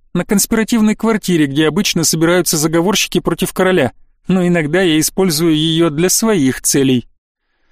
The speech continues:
Лансдорг — это район, в котором находится дом Лауры, и почему-то совсем не хотелось столкнуться с ней в таком виде, с опухшим лицом, красными глазами и дичайшим амбре, исходящим из моих уст.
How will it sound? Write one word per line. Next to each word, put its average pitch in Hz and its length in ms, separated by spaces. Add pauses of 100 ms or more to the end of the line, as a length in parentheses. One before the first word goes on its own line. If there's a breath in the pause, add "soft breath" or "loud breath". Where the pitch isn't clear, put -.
(560)
Лансдорг — 147 800
это 156 220
район, 185 340
в - 80
котором 160 340
находится 165 540
дом 156 220
Лауры, 156 580 (300)
и 151 80
почему-то 185 460
совсем 208 420
не 175 80
хотелось 175 500
столкнуться 170 640
с - 100
ней 156 140
в - 80
таком 170 320
виде, 113 340 (320)
с - 140
опухшим 160 500
лицом, 151 420
красными 165 440
глазами 143 640 (220)
и 151 80
дичайшим 165 720
амбре, 170 480
исходящим 143 640
из 127 120
моих 156 320
уст. - 320